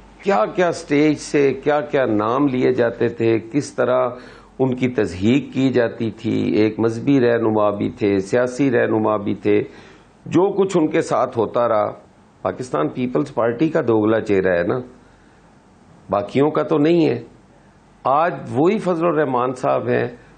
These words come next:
उनके दरवाजे पे बैठे हैं कि जी आप हमें ज्वाइन कर लें।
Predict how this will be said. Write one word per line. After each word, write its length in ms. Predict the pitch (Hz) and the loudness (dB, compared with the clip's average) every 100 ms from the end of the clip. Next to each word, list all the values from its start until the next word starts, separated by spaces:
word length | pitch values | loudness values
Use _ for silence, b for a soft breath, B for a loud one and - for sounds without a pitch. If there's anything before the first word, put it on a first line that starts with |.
| - - | -14 -2
उनके 640 | 139 131 143 110 87 - - - - | 0 2 2 2 0 -6 -16 -18 -14
दरवाजे 460 | 87 92 92 95 117 | -6 -2 0 0 0
पे 120 | 139 | 0
बैठे 380 | 120 110 120 120 | 0 -2 0 0
हैं 140 | 110 | 0
कि 140 | 110 101 | -2 -4
जी 180 | 101 | 0
आप 160 | 98 92 | 0 0
हमें 240 | 92 95 92 | -2 -2 -2
ज्वाइन 280 | 92 87 92 | 0 0 -2
कर 220 | - 82 | -2 -4
लें। 220 | 82 | -6